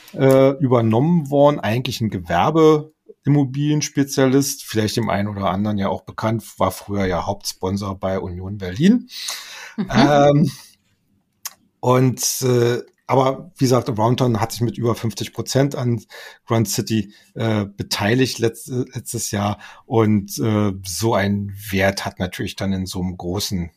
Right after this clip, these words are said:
Speaker 1: doch eigentlich schon noch großen Index wie M dax dann nichts mehr zu suchen. Als Aufsteiger könnten dann halt, äh,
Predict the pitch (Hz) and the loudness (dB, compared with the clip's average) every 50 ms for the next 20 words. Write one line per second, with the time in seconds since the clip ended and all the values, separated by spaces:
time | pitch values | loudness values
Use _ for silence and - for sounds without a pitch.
0 | _ _ - - - - - - 90 87 82 - - - 90 82 78 - _ - | _ _ -10 -10 -10 -10 -10 -10 -10 -8 -8 -8 -6 -4 -4 -6 -6 -8 _ -8
1 | 85 90 90 - - 80 76 - _ _ _ - 120 104 104 95 95 90 - - | -6 -6 -4 -4 -6 -8 -10 -12 _ _ _ -8 -4 -4 -2 0 -2 -2 -2 -6
2 | - 90 73 60 92 95 95 95 85 85 - - - 78 78 95 - - - - | -8 -8 -8 -6 -4 -4 -2 -2 -4 -4 -6 -10 -10 -10 -8 -10 -10 -6 -4 -2
3 | 120 113 - - 120 113 120 120 120 131 120 - - - - - - - _ - | -2 -2 -4 -6 -6 -4 -4 -2 0 -2 -2 -2 -8 -14 -14 -16 -18 -18 _ -2
4 | 110 117 113 - - - - 117 180 185 - - - - - 139 135 139 143 135 | -2 -2 -2 -2 -4 0 4 4 4 4 2 -2 -4 0 2 2 4 4 4 4
5 | 135 131 127 127 - - 135 117 117 113 - 123 120 107 113 113 110 92 90 101 | 4 2 2 0 -2 -2 0 0 0 -2 -2 -4 -2 0 0 0 0 0 -2 -4
6 | 104 101 98 - - - 117 104 101 95 92 | -6 -6 -8 -8 -10 -8 -6 -6 -4 -6 -6